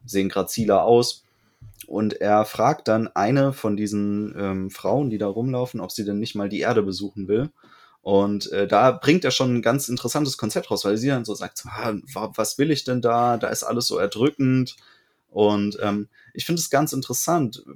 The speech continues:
auch in Bezug auf die aktuellen Diskussionen, äh, von wegen, sollten wir nicht <laughs> mal den Mars besiedeln oder so. Und, äh, der Mars hat ja auch eine ganz andere Gravitation als jetzt die Erde.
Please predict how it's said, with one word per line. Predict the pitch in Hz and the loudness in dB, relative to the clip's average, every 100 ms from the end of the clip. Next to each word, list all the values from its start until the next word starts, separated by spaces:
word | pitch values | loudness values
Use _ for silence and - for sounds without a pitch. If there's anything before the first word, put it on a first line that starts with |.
| - | -12
auch | - 110 - | 2 4 4
in | - 98 107 104 | -4 -6 -2 -2
Bezug | 101 - 135 139 | -4 -6 -6 -4
auf | 101 | -6
die | - 101 | -4 -6
aktuellen | 107 117 - 147 147 | -4 -6 -4 -2 -2
Diskussionen, | 107 - 104 113 139 165 156 151 139 - | -6 -8 -6 -2 0 0 0 -2 -4 -4
äh, | 104 110 110 101 - | 0 2 2 -2 -12
von | - - 104 | -12 -4 -2
wegen, | 110 120 113 107 98 | 0 0 -2 -4 -4
sollten | - 107 117 | 0 0 0
wir | 110 | -2
nicht | 110 - | -2 -6
<laughs> | - | -2
mal | - | 2
den | 110 95 | 2 2
Mars | 90 269 - | -2 -6 -6
besiedeln | 110 101 98 98 | -6 -4 -4 -4
oder | 95 95 95 | -2 -2 -2
so. | 104 104 143 - - - _ _ | -2 -2 -2 -8 -20 -20 _ _
Und, | - 104 107 | -4 -4 0
äh, | 80 | 0
der | 110 | 2
Mars | 110 147 - | 2 2 2
hat | 135 | 2
ja | 131 | 2
auch | 170 | 0
eine | 123 | -2
ganz | 107 131 | -2 -4
andere | 135 131 123 113 | -2 -2 -2 -4
Gravitation | 113 110 104 101 - 120 139 113 | -2 -2 -2 -2 -2 -2 -2 -2
als | 95 | -6
jetzt | 107 101 | -8 -8
die | - - | -8 -2
Erde. | 123 98 92 | -2 -2 -4